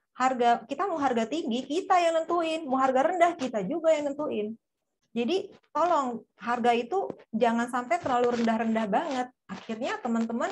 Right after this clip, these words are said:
untung teman-teman ini, eh, apa namanya, mereka mau, Mbak, kita edukasikan.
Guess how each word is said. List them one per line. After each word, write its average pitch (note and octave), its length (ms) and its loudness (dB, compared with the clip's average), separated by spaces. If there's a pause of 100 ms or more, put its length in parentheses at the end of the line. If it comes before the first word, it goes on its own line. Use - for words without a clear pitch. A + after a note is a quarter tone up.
untung B3+ 240 -6
teman-teman A#3 480 0
ini, C#4+ 400 0
eh, A3+ 680 2 (120)
apa A3+ 240 -2
namanya, C#4+ 400 -2 (640)
mereka B3+ 240 0
mau, D#4 320 2 (160)
Mbak, G#3+ 240 4
kita G#3 240 -4
edukasikan. F#3+ 720 -4